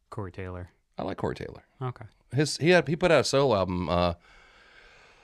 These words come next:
Speaker 2: late last year, and actually, actually pretty good.
Speaker 1: Yeah.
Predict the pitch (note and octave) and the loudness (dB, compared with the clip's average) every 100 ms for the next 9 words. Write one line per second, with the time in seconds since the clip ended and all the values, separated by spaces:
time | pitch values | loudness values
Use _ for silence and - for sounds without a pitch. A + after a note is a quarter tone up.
0 | _ _ - B2+ B2+ B2+ A#2 - C3 A#2 | _ _ 2 8 8 8 6 6 4 4
1 | - G#2+ A2 A2 B2 A2 G2+ - _ _ | 0 2 4 4 2 2 0 -6 _ _
2 | _ - C3 C3 C#3 E3 D#3+ F3 G2 - | _ -8 -6 -4 -2 0 0 -2 -4 -8
3 | C#3+ | -8